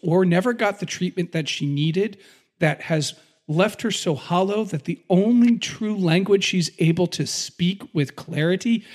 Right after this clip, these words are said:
is the language of violence and death, and the ability to coerce others through this violence. We see that in the way that she lashes out against her father and stepmother. We see this in this violence in the way that she lashes out against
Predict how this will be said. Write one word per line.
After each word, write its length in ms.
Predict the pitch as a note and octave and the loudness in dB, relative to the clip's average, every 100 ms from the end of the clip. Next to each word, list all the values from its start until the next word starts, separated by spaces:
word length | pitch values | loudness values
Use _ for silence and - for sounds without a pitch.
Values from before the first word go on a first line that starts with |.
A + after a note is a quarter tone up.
| - _ | -20 _
is 200 | F3+ D#3 | -2 0
the 100 | D#3 | -2
language 560 | C3+ D3 F3+ F3+ D#3+ | 2 4 4 4 4
of 60 | D#3 | 0
violence 680 | B2+ B2+ B2 D3+ D3 C#3+ C3+ | -2 -4 0 2 4 2 0
and 240 | B2+ A#2+ | -4 -6
death, 400 | - F2+ - - - _ _ _ _ | -12 -12 -14 -18 -20 _ _ _ _
and 240 | E3+ D#3 | 2 2
the 140 | D3+ D3+ | 2 0
ability 520 | C3 E3+ E3 D#3 E3 | 2 2 4 2 -2
to 220 | - E3 | -2 -6
coerce 560 | C#3 - C#3 D#3 F3+ - | -4 -4 -2 2 0 0
others 460 | E3+ D#3 D3+ D3 - - _ | 0 2 0 0 -6 -16 _
through 500 | - - D#3+ E3+ F3 | -16 -6 2 4 4
this 280 | D3+ D3 C3+ | 4 2 0
violence. 720 | - C#3 C3 C3+ C3 C3 - - _ _ | -4 -2 -2 0 -2 -4 -8 -16 _ _
We 100 | D#3+ | -2
see 180 | - C#3+ | 0 0
that 240 | C#3+ - | -2 -2
in 80 | D#3 | -2
the 80 | C#3 | 0
way 180 | C3+ | 0
that 140 | C#3 C3+ | -2 -2
she 140 | D#3 | -4
lashes 420 | C3+ C3+ C3 C#3 | -2 -2 -2 -4
out 120 | C#3 C3+ | -2 -2
against 380 | C3 C3 C3 - | -2 -2 -4 -4
her 140 | C3 C3+ | -6 -6
father 400 | - B2+ C3 B2+ | -2 0 0 -2
and 100 | A#2+ | -4
stepmother. 680 | - A3 B3+ G#3+ G#3+ G#3 - _ _ _ | -4 0 0 0 0 -4 -8 _ _ _
We 120 | D3+ | -2
see 260 | C#3+ - D3 | 0 2 0
this 300 | C3+ C#3 - | 2 -2 -2
in 260 | C#3+ C3+ B2+ | -2 -2 -4
this 240 | D3 C3 - | -4 -4 -2
violence 340 | C3 C#3+ C#3 | -2 -2 -2
in 80 | C#3 | -4
the 40 | |
way 100 | C3+ | -4
that 160 | C3 C#3 | -4 -6
she 340 | - C3 - C#3 | -6 -8 -10 -10
lashes 420 | C#3+ B2+ - C3 | -4 -4 -4 -6
out 140 | B2 | -6
against 320 | B2+ B2+ B2 | -6 -8 -8